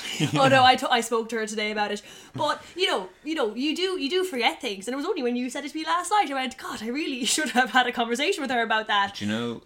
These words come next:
Speaker 2: Robbie, I wonder, do your teachers feel the same way? Anytime my principal knocks on the door or comes into my room to give me a message, the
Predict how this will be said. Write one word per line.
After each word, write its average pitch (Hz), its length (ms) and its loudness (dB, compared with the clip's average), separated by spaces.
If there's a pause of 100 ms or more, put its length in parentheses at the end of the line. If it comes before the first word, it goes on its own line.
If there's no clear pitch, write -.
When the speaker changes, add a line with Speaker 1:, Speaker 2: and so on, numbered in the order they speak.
(140)
Speaker 2:
Robbie, 110 300 2
I 95 80 0
wonder, 117 280 -2
do 98 120 -6
your 98 180 -2
teachers 92 340 -10
feel 87 200 -6
the 85 80 -14
same 85 320 -8
way? 90 360 -8
Anytime 98 800 -4
my 90 220 -4
principal 87 720 -8
knocks 85 320 -12
on 87 60 -12
the 82 60 -12
door 85 200 -8
or - 20 -10
comes 85 240 -12
into 87 220 -12
my 85 140 -6
room 85 460 -6
to - 180 -14
give 82 180 -10
me 87 60 -8
a 82 40 -6
message, 85 540 -10 (760)
the 113 260 -2